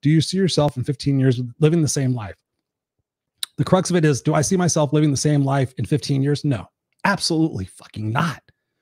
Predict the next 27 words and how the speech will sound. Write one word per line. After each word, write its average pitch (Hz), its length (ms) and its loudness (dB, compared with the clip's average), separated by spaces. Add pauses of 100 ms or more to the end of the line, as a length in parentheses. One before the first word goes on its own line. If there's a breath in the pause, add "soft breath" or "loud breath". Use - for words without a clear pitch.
(640)
Nobody 220 320 4
watching 160 460 0
this 123 160 0
should 165 260 0
ever 175 260 2
see 202 240 0
their 165 160 2
life 143 400 0
being 147 240 2
the 131 80 -2
same 165 420 2
in 127 80 0
fifteen 135 480 0
years. 120 420 -6 (440)
Not 220 160 2
even 262 280 0 (260)
in 202 180 2
two - 300 0
years, 131 300 2
not 196 140 2
even 240 160 2
five 220 480 -2
years, 113 220 -2
not 180 140 2
even 220 160 0
ten 226 260 2
years. 117 260 0